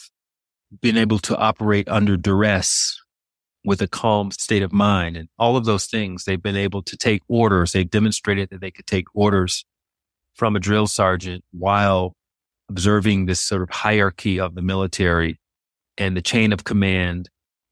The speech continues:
and still perform their duty accordingly. All of those things are happening. Now, we can read about all day and night,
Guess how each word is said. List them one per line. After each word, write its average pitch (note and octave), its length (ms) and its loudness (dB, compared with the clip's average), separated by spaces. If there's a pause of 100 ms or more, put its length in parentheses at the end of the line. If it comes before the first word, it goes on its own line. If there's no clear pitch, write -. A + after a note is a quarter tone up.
(120)
and G#2+ 180 -2
still B2 300 0
perform G2+ 840 0 (160)
their G#2+ 200 2
duty A2 480 0 (480)
accordingly. G#2 640 -4 (340)
All F#3 240 4
of F3+ 80 0
those E3+ 220 0
things D#3+ 300 -6
are A2 100 -6
happening. A2+ 720 -8 (140)
Now, B2 200 2
we B2 140 2
can A2 240 2
read F#3+ 240 4
about G#2 380 0 (300)
all F#2+ 140 -2
day F#2+ 180 0
and F2+ 120 -2
night, C3 300 -2